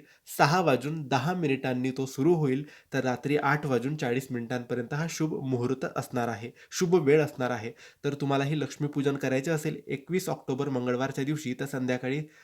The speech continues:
सहा वाजून दहा मिनिटांपासून ते रात्री आठ वाजून चाळीस मिनिटांच्या आत तुम्ही हे लक्ष्मीपूजन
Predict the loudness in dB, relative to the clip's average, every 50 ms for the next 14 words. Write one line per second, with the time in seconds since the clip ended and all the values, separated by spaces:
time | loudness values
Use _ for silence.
0 | -20 -20 _ _ -2 2 4 4 6 6 6 4 4 2 2 0 -2 -4 -6 -8
1 | -10 -8 0 2 2 4 4 2 0 -2 -2 -2 -2 -2 -2 -2 -2 -2 -2 0
2 | 0 0 0 0 -2 -10 _ _ -20 -20 _ _ -2 2 4 4 4 4 4 2
3 | 4 4 2 2 0 0 -2 0 0 -2 -2 0 0 2 0 0 0 -2 -4 -4
4 | -2 -2 -4 -2 -2 -4 -6 -6 -2 2 2 2 2 2 -2 -14 _ -6 -4 -2
5 | 0 0 2 0 0 -2 -4 -6 -6 -4 -2 0 0 0 -2